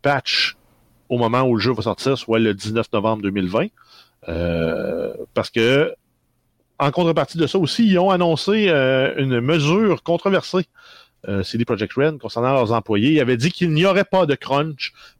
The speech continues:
pas de temps supplémentaire obligatoire, pas de rien du tout de tout ça au début du projet, même au début de la pandémie. Euh, sont revenus sur leur parole. Ils ont augmenté la semaine de travail à six jours, donc ils ont rajouté une journée, et c'est obligatoire pour tous les employés,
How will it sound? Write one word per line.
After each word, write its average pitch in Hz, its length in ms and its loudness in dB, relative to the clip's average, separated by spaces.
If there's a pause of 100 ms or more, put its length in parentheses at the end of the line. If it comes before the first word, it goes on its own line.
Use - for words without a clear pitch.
pas 165 200 2
de 127 280 2
temps 147 260 -2
supplémentaire 135 420 0
obligatoire, 131 640 0
pas 139 200 2
de 131 80 2
rien 117 340 0
du - 180 -12
tout 156 220 2
de 127 120 0
tout - 120 -8
ça - 140 -2
au 143 220 2
début 120 220 0
du - 100 -20
projet, 110 320 0
même 123 280 0
au 104 60 0
début 110 200 -2
de 131 40 -2
la 117 80 0
pandémie. 107 400 -2 (540)
Euh, 107 300 4
sont 196 180 0
revenus 180 260 0
sur 156 140 2
leur 135 160 2
parole. 120 440 2 (440)
Ils 117 140 2
ont 170 360 0
augmenté 139 720 2
la 127 320 2
semaine 123 420 -2
de 117 80 0
travail 113 640 0 (120)
à 120 180 2
six 170 240 -2
jours, 113 460 -2
donc 98 160 -4
ils - 20 -4
ont 101 60 0
rajouté 104 280 -2
une 151 140 0
journée, 117 420 0
et 170 120 2
c'est 156 200 -2
obligatoire 120 400 0
pour - 140 -16
tous 135 120 -6
les 113 140 0
employés, 98 440 0